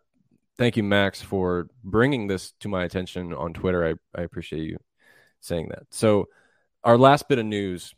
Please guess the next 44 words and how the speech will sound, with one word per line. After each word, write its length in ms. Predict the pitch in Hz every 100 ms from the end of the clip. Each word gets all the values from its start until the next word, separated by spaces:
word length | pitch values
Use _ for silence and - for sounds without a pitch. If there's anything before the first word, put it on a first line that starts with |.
| _
before 200 | - 110
we 60 | 95
get 120 | 95
into 360 | 90 - 92 87
talking 280 | 98 85
about 200 | 87 80
Disney 240 | 95 87 85
Plus 280 | - 85 -
Day 220 | 73 80 _ _ _ _ -
is 280 | 98 98 90
about 280 | - 113 -
Taika 160 | 135
Waititi's 480 | 143 131 - 156 113
film, 220 | - 71 - _ _ _ -
which 400 | 101 - - - _ _
a 60 | 113
lot 180 | 117 131
of 60 |
people 200 | 127 -
are 60 | 113
really 260 | 107 113 107
excited 380 | - 98 85
for. 320 | - 71 55 - _ _ _ -
I'm 120 | 120
a 20 |
little 480 | 123 127 123 113 110 _ _ _ _ -
dubious 380 | 104 117 127 131
on 80 | 117
the 100 | 107
idea, 380 | 101 104 123 170 _ _
but 320 | 101 120 107 -
I'm 220 | 101 101
still 380 | - - 98 92
excited 380 | 87 87 87 87
for 120 | 87
more 180 | 87 87
Star 260 | - 82
Wars. 220 | 90 120 - _ - - -
And 280 | 113 113
so 160 | 110 123
this 200 | 131 170
is 80 | 214
actually 360 | 113 - 117
about, 500 | 107 98 95 95 -